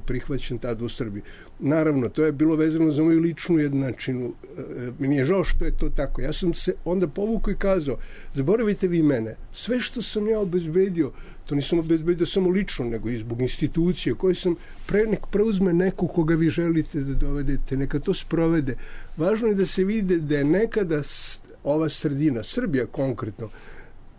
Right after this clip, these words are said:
i bila na nivou Evrope toga vremena, da je, da je, nije bila doprinosila, nego je bila subjekt vrlo važan evropske kulture i istorije tada.” I onda će, pošto se prime-, pripremala vremena koja s-, je svako pametan slutio,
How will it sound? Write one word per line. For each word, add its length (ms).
i 160
bila 360
na 160
nivou 680
Evrope 480
toga 280
vremena, 460
da 140
je, 80
da 140
je, 120
nije 200
bila 220
doprinosila, 840
nego 220
je 60
bila 240
subjekt 720
vrlo 200
važan 440
evropske 500
kulture 440
i 80
istorije 420
tada.” 340
I 40
onda 200
će, 240
pošto 320
se 180
prime-, 380
pripremala 760
vremena 480
koja 320
s-, 140
je 100
svako 300
pametan 460
slutio, 480